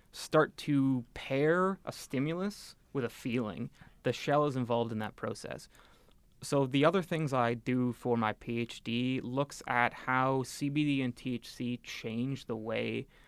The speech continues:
um, you encode fear memory. And, uh, so the, the project I'm doing right now is about how T H C and how we still see that dissociation between the hedonic hotspot and the rest of the structure,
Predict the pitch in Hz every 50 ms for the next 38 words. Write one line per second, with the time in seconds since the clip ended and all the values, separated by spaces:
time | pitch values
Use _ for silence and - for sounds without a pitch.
0 | - - - - - 113 107 107 107 110 101 101 107 - - - _ _ _ -
1 | 123 123 123 127 120 113 - - - 120 117 117 110 - - 110 110 117 127 131
2 | 147 165 180 196 214 202 - _ - - _ _ _ _ _ _ - _ _ _
3 | 123 131 135 139 - - - - - - - - - 131 127 127 127 123 - -
4 | 143 135 135 139 135 135 131 127 123 123 - - - - 135 127 - - 175 170
5 | 185 185 - 165 151 143 123 143 139 139 131 123 110 120 117 113 - 110 107 104
6 | 101 104 113 127 - - - - - _ _ _ - - - - - 139 139 135
7 | 127 117 117 - - - 135 120 143 135 135 127 - 135 131 - - - 139 135
8 | 135 135 - - - 135 127 135 143 - - - 117 113 110 - 127 123 127 113
9 | - - - 151 143 - - 151 131 127 120 - - 120 - - - - 135 127
10 | 123 - - 113 110 113 110 - 151 135 120 120 - - - 127 117 117 110 110
11 | 113 110 113 110 110 107 - - - 113 110 - - - 120 127 139 143 - -
12 | - 120 113 113 110 104 110 110 110 - - 113 113 117 - - - 117 117 -
13 | - 170 185 208